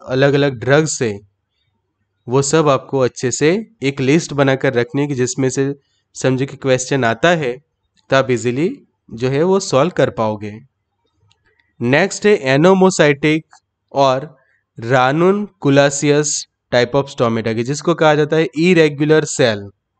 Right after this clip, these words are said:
Irregular cell stomata are present in which of the following?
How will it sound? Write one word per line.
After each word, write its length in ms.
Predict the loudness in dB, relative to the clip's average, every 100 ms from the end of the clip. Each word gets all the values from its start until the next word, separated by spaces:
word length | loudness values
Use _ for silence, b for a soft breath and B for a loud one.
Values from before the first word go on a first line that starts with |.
| _ _ _ _ _ _ _ _ _ _ _ _ _ _ 2
Irregular 560 | 4 4 2 2 4
cell 420 | 2 0 2 2 -2
stomata 500 | 0 2 2 2 2
are 260 | 2 0 -2
present 420 | -2 0 0 0 0
in 100 | 0 -2
which 180 | -2 -2
of 100 | -2
the 160 | -4 -4 -2
following? 500 | 0 -2 -4 -8